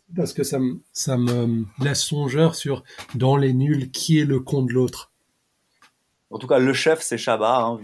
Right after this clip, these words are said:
Speaker 2: que, euh, déjà,
Speaker 1: Ouais.
Speaker 2: il oblige même certains des membres des nuls à le dire de temps en temps.
Speaker 1: Ah ouais ?
Speaker 2: Ouais, ouais.
Speaker 1: Ah bah alors,
Speaker 2: Alors,
Speaker 1: euh,
Speaker 2: je sais
Speaker 1: la
Speaker 2: pas si c'est
Speaker 1: question est
Speaker 2: spontané ou obligatoire, ou si c'est une plaisanterie, mais que tu sais que si tu respectes pas la plaisanterie, euh, t'es viré.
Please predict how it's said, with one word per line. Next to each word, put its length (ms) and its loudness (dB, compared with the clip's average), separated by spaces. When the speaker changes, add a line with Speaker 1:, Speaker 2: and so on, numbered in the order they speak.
Speaker 2:
que, 40 -8
euh, 260 -4
déjà, 280 -8
Speaker 1:
Ouais. 220 2
Speaker 2:
il 120 -4
oblige 320 -4
même 220 0
certains 360 -6
des 100 -8
membres 200 -6
des 120 -6
nuls 160 -2
à 80 0
le 60 -4
dire 260 -4
de 80 -4
temps 220 -8
en 100 -10
temps. 220 -14
Speaker 1:
Ah 160 -2
ouais ? 160 -4
Speaker 2:
Ouais, 140 -6
ouais. 140 -6
Speaker 1:
Ah 60 -10
bah 160 -6
alors, 260 -10
Speaker 2:
Alors, 140 -8
Speaker 1:
euh, 60 -10
Speaker 2:
je 120 -10
sais 40 -8
Speaker 1:
la 60 -6
Speaker 2:
pas 60 -8
si 80 -14
c'est 140 -6
Speaker 1:
question 140 -10
est 20 -10
Speaker 2:
spontané 460 -2
ou 120 -2
obligatoire, 680 -2
ou 60 -10
si 140 -18
c'est 100 -14
une 100 -8
plaisanterie, 560 -10
mais 200 -6
que 160 -14
tu 140 -14
sais 120 -14
que 80 -14
si 80 -14
tu 140 -16
respectes 340 -8
pas 80 -2
la 100 -4
plaisanterie, 680 -12
euh, 40 -14
t'es 80 -14
viré. 300 -6